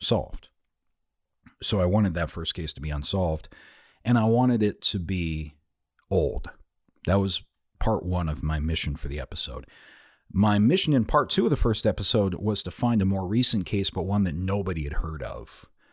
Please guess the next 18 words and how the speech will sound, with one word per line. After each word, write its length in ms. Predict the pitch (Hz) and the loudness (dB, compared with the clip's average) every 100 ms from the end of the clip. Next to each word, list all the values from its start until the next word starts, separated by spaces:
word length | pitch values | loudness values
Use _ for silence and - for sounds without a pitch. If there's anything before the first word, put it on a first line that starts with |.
| _ _ _ - | _ _ _ -6
Or 220 | - 98 - | 0 0 0
not 240 | 78 58 | -6 -4
nobody, 420 | 82 76 65 71 | -2 -2 -2 -2
but 160 | 76 90 | -2 2
most 460 | 131 139 156 - | 4 4 4 -2
people 500 | - 110 107 101 98 - 101 | -4 -4 -2 -2 -2 -8 -4
who 240 | 110 104 | -2 0
would 220 | 95 90 | 0 -2
listen 420 | 98 104 - 82 | -2 -2 0 0
had 200 | 80 73 | 0 -2
not 220 | 78 71 - | -2 -4 -6
heard 240 | 78 62 | -10 -8
of, 220 | 73 - - | -10 -8 -4
but 140 | 101 | -4
was 120 | 87 | -2
still 260 | - - 82 | -4 -2 -4
really 240 | 67 67 | -4 -10
good. 360 | 73 57 - | -10 -10 -10